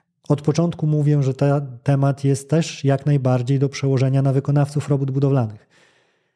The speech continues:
Jest zarówno co do ich rękojmi, i tutaj podwykonawcy się kłaniają,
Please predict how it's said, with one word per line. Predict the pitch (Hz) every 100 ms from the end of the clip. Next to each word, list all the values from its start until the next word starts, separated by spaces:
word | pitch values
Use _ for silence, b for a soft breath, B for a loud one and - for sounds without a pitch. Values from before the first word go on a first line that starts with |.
| b _ _ _ -
Jest | 143 175 175 - 131
zarówno | 123 139 143 165 156 147 143
co | 143
do | 135 143
ich | 139 185 -
rękojmi, | 135 131 120 120 113 143 156
i |
tutaj | 131 147 143
podwykonawcy | 147 123 127 135 156 170 -
się | - 123
kłaniają, | 135 127 117 113 147